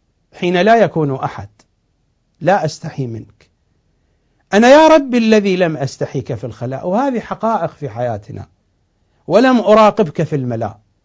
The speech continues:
وإذا كنت في الناس فإني أراقب الناس، عملي لأجل الناس. أنا صاحب الدواهي العظمى،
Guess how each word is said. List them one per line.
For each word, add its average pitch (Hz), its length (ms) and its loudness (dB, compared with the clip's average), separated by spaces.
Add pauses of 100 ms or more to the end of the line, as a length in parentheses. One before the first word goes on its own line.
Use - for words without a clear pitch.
(280)
وإذا 190 320 -2
كنت 175 300 -8
في 147 120 -10
الناس 170 580 -8 (220)
فإني 202 360 -8
أراقب 196 440 -6
الناس، 190 460 -12 (360)
عملي 175 460 -4
لأجل 143 360 -6
الناس. 143 500 -6 (720)
أنا 196 160 0
صاحب 202 420 2
الدواهي 151 480 0
العظمى، 113 540 -10